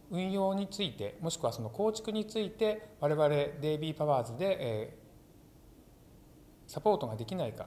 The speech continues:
という依頼が、その内容ではありました。開発当初、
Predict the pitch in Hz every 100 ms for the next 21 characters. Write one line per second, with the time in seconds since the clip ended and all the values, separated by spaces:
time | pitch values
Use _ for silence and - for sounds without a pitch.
0 | - 196 208 233 262 160 143 135 147 196
1 | 202 - - - - 156 147 160 175 135
2 | 117 113 113 156 107 101 95 - - -
3 | - - - - - - - - - -
4 | - - - - - - - - - -
5 | - - - - - - - - - -
6 | - - - - - - - 226 233 233
7 | - - 220 -